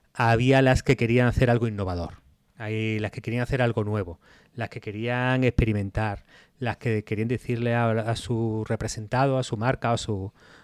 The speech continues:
eh, anunciante del que eran responsables, eh, "Te voy a llevar al futuro, ¿no? El futuro va por aquí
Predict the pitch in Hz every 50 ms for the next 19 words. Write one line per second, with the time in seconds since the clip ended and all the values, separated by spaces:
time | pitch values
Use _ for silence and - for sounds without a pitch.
0 | _ _ - 110 104 104 101 107 113 110 - - 120 113 123 120 113 107 - -
1 | 110 110 117 113 110 - - 120 113 - 117 120 123 127 147 151 - - _ -
2 | - - - _ - - 131 113 110 107 107 104 - 117 104 110 117 117 120 123
3 | 120 117 120 127 135 131 - - 143 123 - - 123 113 - 120 113 107 104 95
4 | _ _ - 107 113 143 147 117 104 - - 110 - 120 120 117 123 127 - -
5 | 120 117 120 - - 139 156 180 190